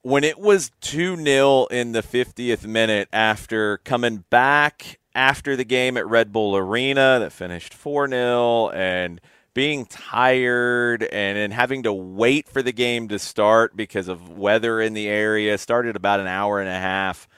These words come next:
after it was supposed to. And it's two nil in the fiftieth <laughs> minute. And it, the, the second goal was n-, not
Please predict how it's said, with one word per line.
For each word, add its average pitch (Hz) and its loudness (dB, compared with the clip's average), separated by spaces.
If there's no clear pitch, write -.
after 101 -2
it 101 -4
was 95 -10
supposed - -4
to. 90 -4
And 117 0
it's - -4
two 160 -2
nil 139 4
in 123 -4
the 113 0
fiftieth 110 -4
<laughs> - -
minute. 107 -2
And 151 4
it, - -6
the, 143 -2
the 143 -4
second 208 -2
goal 175 2
was 143 0
n-, 127 -20
not 147 4